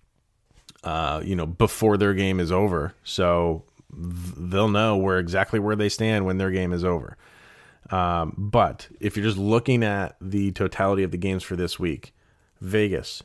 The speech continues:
two games against Minnesota. They've already played one and lost. And then to end the week on a back-to-back Friday and Saturday against Saint Louis.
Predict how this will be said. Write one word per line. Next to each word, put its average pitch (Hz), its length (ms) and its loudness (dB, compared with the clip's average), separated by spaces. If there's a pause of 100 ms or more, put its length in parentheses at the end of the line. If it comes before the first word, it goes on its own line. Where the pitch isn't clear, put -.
two 104 200 0
games 107 260 0
against 113 220 0
Minnesota. 107 580 2
They've - 120 -6
already 80 180 0
played 104 240 0
one 95 220 0
and 104 120 0
lost. 78 400 -4 (520)
And 95 180 0
then 90 160 0
to 87 420 2 (840)
end 131 200 4
the 123 60 8
week 92 440 -2 (160)
on 90 120 2
a 80 40 -2
back-to-back 92 680 -2
Friday 92 300 0
and 92 100 -2
Saturday 87 420 0
against 85 300 -6
Saint 82 220 -4
Louis. - 460 -6